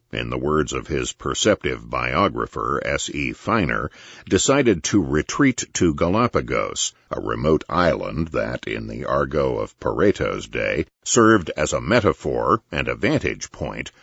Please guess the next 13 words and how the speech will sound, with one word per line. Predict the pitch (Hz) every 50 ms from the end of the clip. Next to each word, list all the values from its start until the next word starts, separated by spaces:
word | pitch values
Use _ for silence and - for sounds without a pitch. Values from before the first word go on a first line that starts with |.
| _ _
for | - - 85 69 67
a | 67 -
totally | - - 151 139 - 90 80 73 71
detached | 65 58 65 67 - - - 120 107 104 92 - - - -
analysis | 67 64 71 95 104 104 90 71 - - - - 55 - - -
and | 67 58 58 - -
critique | - - 80 67 - - - 147 - - - - - _ - - - - -
of | 64 - 64
the | 65 65
folly | - - 127 120 92 64 57 55 50
looming | 52 60 65 76 80 80 73 71 71 64
around | 60 64 69 76 80 82 78 65 -
him. | - 58 50 50 50